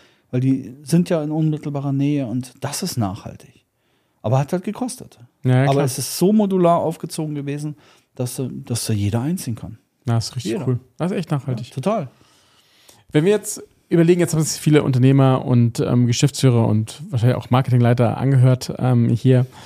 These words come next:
Speaker 2: Was sind denn die drei einfachsten Maßnahmen, die ein Unternehmen sofort umsetzen kann, um im Prinzip den Workspace zu verbessern und auch die Mitarbeiterbindung durch ein New Work Büro zu verbessern?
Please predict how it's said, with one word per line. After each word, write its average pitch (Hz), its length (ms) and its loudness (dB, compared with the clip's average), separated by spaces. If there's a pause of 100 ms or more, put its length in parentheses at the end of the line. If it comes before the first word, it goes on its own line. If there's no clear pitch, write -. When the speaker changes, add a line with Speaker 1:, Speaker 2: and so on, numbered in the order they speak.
(640)
Speaker 2:
Was 143 220 0
sind 208 100 2
denn 190 120 6
die 165 100 2
drei 143 260 2
einfachsten 165 440 0
Maßnahmen, 139 560 2
die 139 120 2
ein 135 140 0
Unternehmen 139 500 4
sofort 131 300 0
umsetzen 143 380 0
kann, 131 400 0
um 127 400 4 (560)
im 131 60 -2
Prinzip 131 340 -2
den 123 180 2
Workspace 151 360 0
zu - 120 -8
verbessern 127 300 -2
und 123 100 -4
auch 104 140 -4
die - 100 -4
Mitarbeiterbindung 120 680 0
durch - 360 -6
ein 113 460 -2
New 123 220 4
Work 120 180 0
Büro 107 420 -4
zu - 120 -20
verbessern? 131 460 -12